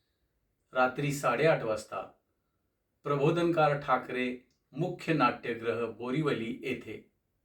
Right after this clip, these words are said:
ह्या कार्यक्रमात सुप्रसिद्ध वाद्यवृंदासह सहभागी होणार आहेत श्री प्रशांत लळित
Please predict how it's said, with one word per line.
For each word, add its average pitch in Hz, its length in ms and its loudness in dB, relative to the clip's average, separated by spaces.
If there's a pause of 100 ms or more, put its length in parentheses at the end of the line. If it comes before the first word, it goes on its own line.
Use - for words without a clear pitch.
(460)
ह्या 147 200 0
कार्यक्रमात 123 760 0 (1600)
सुप्रसिद्ध 190 640 0
वाद्यवृंदासह 143 1160 2 (460)
सहभागी 143 540 2
होणार 120 340 0
आहेत 110 320 -2 (360)
श्री 135 280 -4
प्रशांत 135 520 -2
लळित 113 380 -2